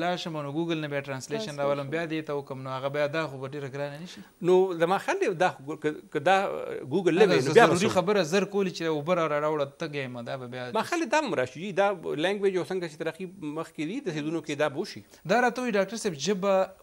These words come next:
Speaker 1: په لوټ کېږي، څنګه موږ وایو که نه، دا، دا یو ټرم شته چې ژبه آلوده شوه، اربنایزیشن شو، دا څنګه علم هم خبره وکړه چې هغه بس د هیڅ هم پاتې نه شي که نه؟
Speaker 3: دا چې یو ما خبره ده، آه، سوچا، آه، آه، والا ژبه،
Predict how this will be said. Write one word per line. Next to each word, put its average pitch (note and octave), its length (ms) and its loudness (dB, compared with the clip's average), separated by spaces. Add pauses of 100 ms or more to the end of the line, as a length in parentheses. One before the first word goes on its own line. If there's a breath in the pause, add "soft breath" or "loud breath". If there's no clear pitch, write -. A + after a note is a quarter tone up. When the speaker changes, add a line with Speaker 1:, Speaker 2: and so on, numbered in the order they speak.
(100)
Speaker 1:
په E3+ 160 0
لوټ E3+ 160 0 (100)
کېږي، F#3+ 320 0
څنګه C#3 180 -8 (100)
موږ D#3 100 -8
وایو E3+ 240 -2
که G3+ 40 0
نه، F#3+ 60 0
دا، F3+ 140 2 (160)
دا F#3+ 140 2
یو E3+ 160 -4
ټرم F#3 240 -4
شته - 180 -8
چې A#2+ 100 -14 (120)
ژبه E3 140 -6 (180)
آلوده C3 380 -6 (100)
شوه، C3 340 0 (480 loud breath)
اربنایزیشن C#3 880 -4
شو، C#3 160 -6 (100)
دا C#3+ 100 -2
څنګه D3+ 460 -6
علم D#3+ 180 -4
هم D#3+ 200 -6
خبره D3+ 260 -2
وکړه D3 240 -6
چې E3+ 120 -6
هغه F#3 200 0
بس F3+ 180 0 (100)
د E3 280 -6
هیڅ G3+ 160 -2
هم D3+ 180 -4
پاتې B2+ 280 -6
نه A#2 100 -12
شي B2 60 -14
که C#3+ 160 -16
نه؟ F3+ 60 -14 (380 loud breath)
Speaker 3:
دا A3+ 100 2
چې A3+ 140 -6
یو A#3+ 140 -2
ما A3+ 140 2
خبره G3+ 260 0
ده، F#3 80 6
آه، E3 300 0
سوچا، E3 360 -2
آه، C3 400 -2 (140)
آه، C3 180 -2
والا B2 240 -4
ژبه، D#3 160 -6